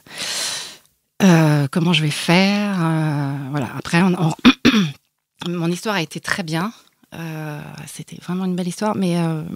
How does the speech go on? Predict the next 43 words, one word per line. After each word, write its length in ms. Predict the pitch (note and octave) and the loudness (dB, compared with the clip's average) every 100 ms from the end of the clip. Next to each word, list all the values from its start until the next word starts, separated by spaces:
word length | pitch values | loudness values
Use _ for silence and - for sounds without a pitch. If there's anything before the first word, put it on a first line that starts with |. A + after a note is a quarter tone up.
| - F3 - _ - - - - - | -10 -10 -12 _ -20 -20 -20 -20 -14
il 60 | - | -6
y 20 | |
a 20 | |
un 40 | E3 | -2
moment 220 | F3 F3 | 0 2
donné 340 | F3 F#3+ G#3 | 2 2 2
où 120 | G3+ F3+ | 2 2
je 120 | F3 | 0
me 80 | E3 | 0
suis 160 | - | -2
sentie 360 | E3+ F3 E3+ G3 | -2 0 0 0
un 100 | F3+ | 0
peu 120 | E3+ | 0
inférieure, 760 | E3 D#3 E3+ D#3+ D3+ D3+ - - _ _ _ _ _ - - - - - - _ _ - | -2 -2 -2 0 0 -2 -6 -14 _ _ _ _ _ -20 -18 -14 -14 -16 -20 _ _ -12
euh, 120 | D#3+ D3+ | -8 -6
sur 180 | - D#3 | -4 -6
le 40 | |
plan 640 | - F3+ F3 F3 F3 - - _ _ - | 0 2 4 2 0 -4 -10 _ _ -2
intellectuel, 600 | D#3+ E3+ D#3+ - C#3 B2+ - _ _ _ _ _ | 2 4 4 2 0 -2 -14 _ _ _ _ _
sur, 160 | - - C3 C3+ | -14 -10 -6 -4
sur 160 | C3+ D#3 | 0 4
l'expérience 640 | D3+ - D#3+ D#3 D#3+ D#3 | 4 6 6 6 6 2
de 80 | D#3 | 2
la 140 | E3 | 2
vie. 480 | D#3+ D#3 F#3 G#3 G#3+ | 0 0 0 2 2
Sur, 380 | - - E3 D3+ | -2 -4 -4 -2
j'avais, 200 | D#3+ C#3+ | -4 -4
moi, 120 | D3+ | -4
j'ai 120 | C#3 C#3 | -4 -4
arrêté 280 | C3+ C3+ | -6 -4
mes 120 | D3+ C#3 | -2 -2
études 200 | C#3 - | -4 -4
très 180 | - C#3+ | 0 2
tôt, 260 | E3+ F#3+ - - - - - | 2 0 -2 -16 -14 -14 -14
très 180 | - D3+ | -4 0
jeune. 180 | D3+ F3+ | 4 4
Je 40 | F3+ | 2
suis 160 | - | -2
issue 480 | C#3+ C#3 C#3 C#3 - | -4 -4 -6 -4 0
d'une 140 | D#3+ C#3 | 0 2
famille 260 | D#3 E3+ | 4 6
de 60 | E3+ | 6
militaires. 680 | D#3 C3 - E3+ G3 G#3+ | 4 0 0 0 2 -2